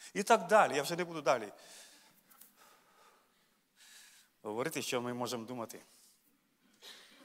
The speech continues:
І так, Римлянам десять сімнадцять. В російському пере-, перекладі «віра» від слышання, а слышання від Слова Божого.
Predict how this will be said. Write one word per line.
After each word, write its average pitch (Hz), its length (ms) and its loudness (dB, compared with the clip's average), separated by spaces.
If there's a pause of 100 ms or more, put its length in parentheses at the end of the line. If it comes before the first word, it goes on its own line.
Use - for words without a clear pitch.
(460)
І 151 80 0
так, - 440 6 (380)
Римлянам 233 640 8
десять 196 260 2
сімнадцять. 175 600 -2 (520)
В 160 40 0
російському 208 420 0
пере-, 196 240 6
перекладі 156 560 4 (1500)
«віра» 139 640 8 (3000)
від 123 100 6
слышання, 185 640 0 (1040)
а 127 80 4
слышання 202 520 -2
від - 80 0
Слова 156 240 -2
Божого. 101 400 -8